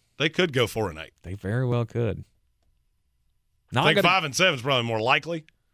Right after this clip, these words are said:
Speaker 1: but I, I don't see any wins on the schedule.
Speaker 2: Right. When, when we first came up with the idea of what teams need a win in college football this week, and I didn't even put Texas A and M on my list because there's no chance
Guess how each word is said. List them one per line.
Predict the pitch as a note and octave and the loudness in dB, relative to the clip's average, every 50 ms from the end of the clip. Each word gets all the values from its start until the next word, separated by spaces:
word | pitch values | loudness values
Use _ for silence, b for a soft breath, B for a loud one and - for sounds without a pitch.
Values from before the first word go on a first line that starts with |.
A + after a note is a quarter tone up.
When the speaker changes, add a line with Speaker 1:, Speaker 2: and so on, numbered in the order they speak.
| _ _ _ _ _ _ _ _ _ _ | _ _ _ _ _ _ _ _ _ _
Speaker 1:
but | A#2+ B2 B2+ - - | -6 -6 -6 0 0
I, | B2 C3 C3+ A#2+ | 0 0 2 2
I | A#2+ B2+ | 0 0
don't | C3+ C3 | 0 0
see | A#2+ B2+ B2+ | -2 -4 -2
any | A#2+ A2+ | -2 -2
wins | A2+ A2+ G#2+ | -2 -4 -4
on | G#2 F#2+ | -6 -8
the | E2 - | -10 -12
schedule. | - - F#2+ F2+ E2+ D#2+ _ _ | -12 -10 -12 -14 -14 -18 _ _
Speaker 2:
Right. | - A2 G2+ F#2 E2+ - _ _ _ _ _ _ _ _ _ _ _ _ _ _ _ _ _ _ _ _ _ | -6 -6 -6 -6 -8 -10 _ _ _ _ _ _ _ _ _ _ _ _ _ _ _ _ _ _ _ _ _
When, | - D3 E3+ F3 F3+ F3+ F3 E3 E3 | -2 0 2 2 2 2 0 -4 -2
when | E3 E3+ E3+ E3 | 0 0 0 2
we | F3+ A#3 B3 | 0 0 0
first | G#3+ - A#3 G#3+ F3+ - - | 0 0 0 0 0 0 0
came | G3 F#3 F3+ E3 | 0 0 2 2
up | D#3 D3+ C3+ - | 0 0 2 0
with | C3 A#2+ | -2 -2
the | - A#2 A2+ | -2 -4 -2
idea | A2 G#2+ G#2 F#2+ G#2+ G2+ F#2 E2 | -2 -2 -2 -2 -4 -4 -4 -4
of | D2 C#2+ - - _ | -8 -12 -18 -20 _
what | - C#3 D#3+ D#3+ - - _ - | 0 0 2 2 0 -4 _ -6
teams | - C3+ C3+ C3 B2 A#2 A2 G#2 F#2+ | -4 -2 -2 -2 -2 -4 -4 -6 -6
need | G#2+ A#2 A2+ A#2 A2+ G#2+ G2+ G2 F2 - - | -4 -2 -2 0 0 -2 -4 -6 -8 -10 -8
a | - A2 | -6 -6
win | G#2 G#2 G#2+ G#2+ G2+ F#2+ F2+ F2+ | -4 -2 -2 -2 -2 -2 -4 -6
in | F2+ F2 | -6 -6
college | - G2 F#2+ F2+ F#2 F2 | -4 -4 -4 -4 -6 -8
football | - - G#2 F#2+ - F#2+ F#2 F#2 | -6 -8 -8 -8 -6 -8 -8 -6
this | F2 F2 F2 - | -8 -8 -8 -6
week, | G#2+ G#2 G2+ - | -6 -6 -4 -2
and | A2 A2+ | -2 0
I | A#2 | 0
didn't | A#2+ A#2 A2+ | 0 0 -2
even | G#2+ G2+ | -4 -4
put | - - A2 - | -4 -4 -4 -4
Texas | - - G2+ F#2 - - F2+ F#2+ | -4 -8 -8 -8 -6 -8 -6 -4
A | G#2+ | -4
and | G2+ G2 F#2+ | -2 -2 -2
M | G2 G2 G2 | -2 -4 -4
on | F#2 F2+ F2 | -4 -6 -6
my | D#2+ D2 | -6 -6
list | D#2+ F#2 G2+ F#2 D#2 - - _ | -4 -4 -4 -4 -6 -8 -12 _
because | G2 - G#2+ G2+ - | -10 -6 -6 -6 -6
there's | - G#2 A#2 | -6 -8 -6
no | B2+ B2 A#2 | -4 -4 -4
chance | G#2+ - - A2+ G2 E2+ D2+ - _ - - | -4 -4 -6 -6 -6 -6 -10 -14 _ -20 -20